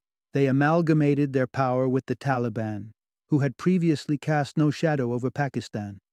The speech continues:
The arrival of these men, distinguished by their long beards and distinctive black turbans, struck fear into the hearts of the residents of Swat. Their grim association with the Taliban's tyranny was evident,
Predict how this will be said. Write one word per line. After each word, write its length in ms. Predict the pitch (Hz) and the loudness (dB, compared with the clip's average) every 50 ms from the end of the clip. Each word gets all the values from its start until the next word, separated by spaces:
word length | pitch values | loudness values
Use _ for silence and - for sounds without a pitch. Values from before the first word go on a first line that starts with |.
| _ _ _ _ _ _ _ _ _ _ _ _ _ _ _ | _ _ _ _ _ _ _ _ _ _ _ _ _ _ _
The 120 | - 135 135 | 2 2 4
arrival 440 | 131 135 139 139 156 165 156 165 160 | 4 4 2 2 2 2 2 4 2
of 120 | 147 135 | 2 2
these 240 | 143 156 151 139 123 | 2 2 2 2 2
men, 440 | 143 151 156 147 127 110 113 117 - _ _ _ _ _ - | 4 4 4 2 2 -2 -4 -8 -12 _ _ _ _ _ -4
distinguished 720 | 151 147 - - 175 170 170 160 147 139 127 - - - | -4 -2 0 2 4 4 4 4 4 2 0 -2 -6 -6
by 140 | - 139 135 | -4 -2 0
their 140 | 127 131 127 | 0 0 0
long 340 | 127 135 139 143 143 139 | 2 2 2 2 0 0
beards 500 | 117 127 147 147 143 139 127 123 110 - | 2 2 2 2 4 2 2 0 -2 -2
and 100 | 123 123 | -2 -2
distinctive 560 | 120 127 - - - 165 160 - 156 135 113 - | -2 -2 -4 0 0 0 2 2 0 -4 -2 0
black 220 | - 143 139 143 - - | -2 -2 -2 -2 -6 -4
turbans, 600 | - 160 156 156 139 120 110 104 104 104 - - _ _ _ _ _ _ | 0 2 4 4 2 0 -4 -4 -4 -6 -8 -14 _ _ _ _ _ _
struck 380 | - - - - 156 147 - | -14 -6 0 0 0 0 -2
fear 560 | - - - - 180 170 156 135 123 117 117 - - | -8 -10 0 2 4 4 4 2 2 -2 -6 -6 -2
into 180 | 156 143 135 135 | -2 0 0 0
the 120 | 135 123 | -2 -2
hearts 320 | 110 143 143 139 127 - | -2 0 0 -2 -2 -4
of 120 | - 131 123 | -6 -4 -2
the 100 | 135 127 | 0 0
residents 500 | 131 139 143 123 143 127 123 117 117 - | 2 0 0 0 0 0 0 -2 -2 -4
of 100 | - 101 | -10 -12
Swat. 440 | - - - 131 120 101 - - - _ _ _ _ _ _ _ _ _ _ _ _ _ _ _ _ | -10 -6 -4 -4 -4 -4 -6 -12 -20 _ _ _ _ _ _ _ _ _ _ _ _ _ _ _ _
Their 160 | - 143 143 131 | 0 2 2 2
grim 280 | 120 135 156 165 165 | 2 2 4 4 4
association 880 | 151 - - 160 156 143 - - 147 143 143 147 147 - - 135 123 123 | 2 2 2 2 2 2 2 0 2 2 2 2 0 0 -2 -2 -2 0
with 100 | 120 120 | -2 -2
the 100 | 131 120 | -4 -6
Taliban's 640 | - - 143 143 147 139 123 139 131 127 120 120 - - | -4 -2 -2 0 0 0 -2 -2 -2 -2 -2 -4 -4 -6
tyranny 480 | - - 160 143 131 120 113 113 107 | -2 2 2 4 4 2 2 0 -2
was 220 | 104 107 117 110 123 | -4 -6 -6 -4 -2
evident, 480 | 123 120 110 110 101 101 98 98 - | -2 -2 -2 -4 -6 -6 -10 -10 -16